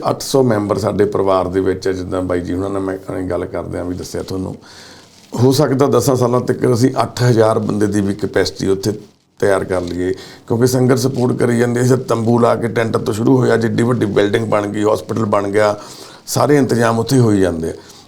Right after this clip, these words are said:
ਤੇ ਆਉਣ ਵਾਲੇ ਦਸਾਂ ਸਾਲਾਂ 'ਚ ਇਸ ਤੋਂ ਦਸ ਗੁਣਾ ਤਾਂ ਹੋ ਹੀ ਜਾਣਗੇ ਲਗਭਗ, ਹਨਾ? ਤੇ ਪਰ ਕੀ ਅੱਠ ਹਜ਼ਾਰ ਬੰਦੇ ਨੂੰ ਜਦੋਂ ਅਸੀਂ ਉੱਥੇ ਸੰਭਾਲ ਰਹੇ ਹੋਵਾਂਗੇ,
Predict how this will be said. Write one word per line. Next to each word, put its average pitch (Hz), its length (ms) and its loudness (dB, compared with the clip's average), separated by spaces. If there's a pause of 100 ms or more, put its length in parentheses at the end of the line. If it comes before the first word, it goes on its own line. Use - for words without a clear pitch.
ਤੇ - 60 0
ਆਉਣ 143 220 4
ਵਾਲੇ 147 140 4
ਦਸਾਂ 131 240 2
ਸਾਲਾਂ 135 280 2
'ਚ 117 100 0
ਇਸ 131 160 6
ਤੋਂ 131 140 2
ਦਸ 117 220 2
ਗੁਣਾ 117 220 2
ਤਾਂ 120 120 0
ਹੋ 120 120 4
ਹੀ 127 60 6
ਜਾਣਗੇ 101 360 2
ਲਗਭਗ, 92 440 0
ਹਨਾ? 120 200 0 (640)
ਤੇ - 60 4
ਪਰ 151 360 4
ਕੀ 160 460 4 (140)
ਅੱਠ 127 180 -2
ਹਜ਼ਾਰ 139 280 6
ਬੰਦੇ 117 320 2
ਨੂੰ 123 140 4
ਜਦੋਂ 120 220 2
ਅਸੀਂ 120 160 2
ਉੱਥੇ 127 200 2
ਸੰਭਾਲ 120 480 4
ਰਹੇ 104 140 2
ਹੋਵਾਂਗੇ, 107 520 0